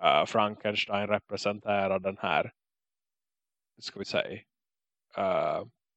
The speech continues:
i dvala satta mänskliga potentialen eller deg-, degradationen. Och kanske då som med de vandrande döda liksom representerar just sjukdom och liksom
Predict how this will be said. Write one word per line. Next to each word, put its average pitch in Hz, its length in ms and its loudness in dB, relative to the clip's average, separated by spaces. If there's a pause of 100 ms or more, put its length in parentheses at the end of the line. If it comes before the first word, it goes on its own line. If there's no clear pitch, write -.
(1200)
i 127 100 -8
dvala 107 500 4
satta 95 520 -2
mänskliga 101 580 -4 (300)
potentialen 104 1040 2
eller 82 360 -2 (440)
deg-, 101 300 -6 (500)
degradationen. 104 1200 -4 (460)
Och - 100 -10
kanske 110 300 0
då 101 160 0
som 104 320 2
med 101 180 0
de 98 120 -4
vandrande 95 400 -2
döda 85 400 2
liksom 95 280 -10
representerar 101 640 0
just - 260 -2
sjukdom 90 640 -6
och - 100 -18
liksom - 400 -12